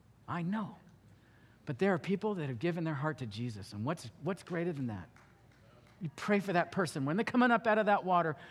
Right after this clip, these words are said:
we don't want one person to fall through the crack spiritually. We want everyone to be a disciple. "Lord, I see this person going down.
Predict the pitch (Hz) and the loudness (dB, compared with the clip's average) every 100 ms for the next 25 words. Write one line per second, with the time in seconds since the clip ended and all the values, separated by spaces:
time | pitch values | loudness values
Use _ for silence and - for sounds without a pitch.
0 | - 190 240 214 190 185 190 285 320 320 | -4 2 4 6 4 2 2 4 6 4
1 | - 285 - 208 143 220 202 185 165 - | 2 2 2 -2 2 4 4 2 -2 -2
2 | 151 117 - - - 160 143 131 101 - | -2 -4 -6 -10 -2 -2 -2 -6 -12 -14
3 | - - - - 233 226 220 254 285 277 | -20 -20 -20 0 4 8 8 8 6 6
4 | 269 269 208 226 202 180 226 196 185 127 | 6 6 6 4 2 2 2 0 0 -8
5 | - - - - - - _ _ _ _ | -10 -16 -20 -20 -20 -20 _ _ _ _
6 | _ _ 139 214 226 220 233 - 233 214 | _ _ 2 4 6 2 -2 -4 -2 -2
7 | 214 - 214 220 214 196 208 185 208 208 | -4 -6 -6 -4 -6 -4 -4 -2 -2 -2
8 | 214 | -4